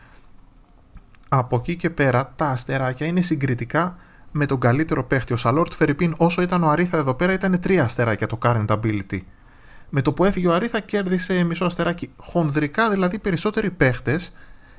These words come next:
έχουν κερδίσει μισό αστεράκι στο current ability με το που έφυγε ο Αρίθα. Γιατί ο Σαλόρτ Φερρυπίν ήτανε τρία αστεράκια current ability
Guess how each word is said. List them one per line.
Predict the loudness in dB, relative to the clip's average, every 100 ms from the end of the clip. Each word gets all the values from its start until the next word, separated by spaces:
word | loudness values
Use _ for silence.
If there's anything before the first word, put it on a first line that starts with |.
| -20 -6
έχουν | -2 -2 -2 -4
κερδίσει | 0 0 0 -2 -4 -6 -12 -20 -16 -2
μισό | 0 0 0 -2
αστεράκι | 0 0 0 0 -2
στο | -2 0
current | 2 2
ability | 2 2 0 0 -2
με | -2
το | -2
που | -2 -2
έφυγε | 0 0
ο | 0
Αρίθα. | 0 -2 -4 -6 -14 -20 -20 -20 -20 -16
Γιατί | -4 0 0 0 -2 -2 -6 -4
ο | -2
Σαλόρτ | 0 2 2 0
Φερρυπίν | 0 0 0 0 0 -2 -12 -20 -20 -20 -12 -4
ήτανε | 0 2 2 0
τρία | 0 0 0
αστεράκια | -2 -2 -4 -4 -4
current | -2 -2 0
ability | -2 0 0 0 -4